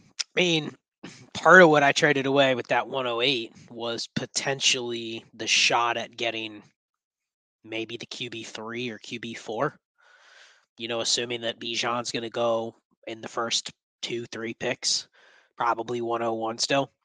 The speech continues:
That is also a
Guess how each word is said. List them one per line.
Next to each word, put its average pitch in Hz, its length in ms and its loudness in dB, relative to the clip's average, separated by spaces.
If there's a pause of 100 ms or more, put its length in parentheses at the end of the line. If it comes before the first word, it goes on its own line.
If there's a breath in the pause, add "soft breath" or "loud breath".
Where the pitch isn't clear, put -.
(1120)
That 127 200 4
is 123 180 2
also 123 480 0
a 113 380 -4